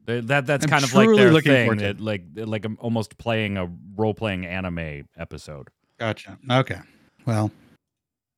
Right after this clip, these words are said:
Speaker 1: Definitely not,
Speaker 2: That's
Speaker 1: not,
Speaker 2: fair.
Speaker 1: not really my
Speaker 2: Not for
Speaker 1: thing.
Speaker 2: everyone.
Speaker 1: Uh, it's,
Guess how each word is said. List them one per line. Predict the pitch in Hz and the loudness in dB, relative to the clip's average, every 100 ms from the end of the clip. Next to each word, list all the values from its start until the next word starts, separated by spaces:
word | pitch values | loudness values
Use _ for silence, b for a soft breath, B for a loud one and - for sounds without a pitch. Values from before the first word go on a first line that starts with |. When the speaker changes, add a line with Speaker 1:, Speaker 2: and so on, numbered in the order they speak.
| _ _ _ | _ _ _
Speaker 1:
Definitely | 208 208 208 175 156 | 0 2 2 2 4
not, | 147 139 139 135 127 | 4 6 6 4 2
Speaker 2:
That's | 113 | -2
Speaker 1:
not, | 143 151 | -4 -4
Speaker 2:
fair. | 135 | -2
Speaker 1:
not | 170 151 | -2 0
really | 139 127 | 2 2
my | 117 113 113 113 113 | 2 2 2 2 0
Speaker 2:
Not | 113 | -2
for | 226 | 0
Speaker 1:
thing. | 120 156 | 2 4
Speaker 2:
everyone. | 127 107 90 - - 95 | 4 2 0 -8 -14 -8
Speaker 1:
Uh, | 107 104 | -4 -4
it's, | 110 | -4